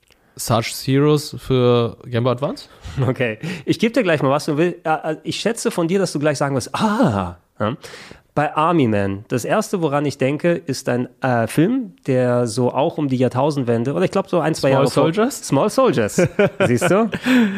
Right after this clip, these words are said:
Speaker 1: Mit
Speaker 2: Das ist
Speaker 1: Kirsten Dunst.
Speaker 2: Mit Kirsten Dunst und alles, wo, wo die Spielfiguren, äh, lebendig werden. Ja,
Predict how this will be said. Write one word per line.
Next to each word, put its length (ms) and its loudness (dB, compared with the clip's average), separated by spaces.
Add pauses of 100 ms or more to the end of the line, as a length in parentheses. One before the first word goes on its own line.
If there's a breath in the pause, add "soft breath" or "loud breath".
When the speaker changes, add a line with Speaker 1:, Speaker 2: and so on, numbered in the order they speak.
(280 loud breath)
Speaker 1:
Mit 200 -6
Speaker 2:
Das 80 -6
ist 100 2
Speaker 1:
Kirsten 480 0
Dunst. 320 4
Speaker 2:
Mit 120 -2
Kirsten 360 0
Dunst 260 -2
und 60 0
alles, 260 0
wo, 140 4 (120)
wo 100 0
die 100 2
Spielfiguren, 640 0
äh, 260 0
lebendig 380 2
werden. 440 0 (360 soft breath)
Ja, 280 -2